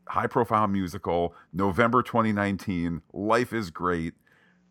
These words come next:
Four months later, obviously, Broadway shuts down. What's that mean for her career? What's that mean for the future of any Broadway person? Um, turns out that opened up her schedule to align with getting cast here.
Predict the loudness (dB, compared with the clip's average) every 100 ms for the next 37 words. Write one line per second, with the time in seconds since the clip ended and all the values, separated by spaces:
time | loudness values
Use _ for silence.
0 | _ _ _ -4 2 4 4 2 2 4
1 | 6 6 4 -4 -4 2 2 2 -2 -2
2 | -4 -2 -4 -2 -2 -4 -8 -16 -14 -8
3 | 0 0 2 2 2 -2 -4 -4 -2 -2
4 | -2 -4 -2 -2 -2 -2 -4 -4 -6 -10
5 | -6 -8 -4 -4 -2 -2 -2 -4 -6 _
6 | _ 0 0 2 0 0 -4 -8 -6 -4
7 | -4 -4 -6 -6 -8 _ _ _ _ -2
8 | 0 0 -2 -8 _ _ -2 -2 4 2
9 | 2 _ _ -20 -2 2 4 2 -2 -2
10 | -2 0 0 0 -4 0 0 0 -2 -4
11 | -6 _ _ -8 -4 -2 0 -2 0 0
12 | 0 0 -4 -4 -6 -6 -8 -8 -8 -4
13 | -4 -6 -6 -4 -4 -4 -6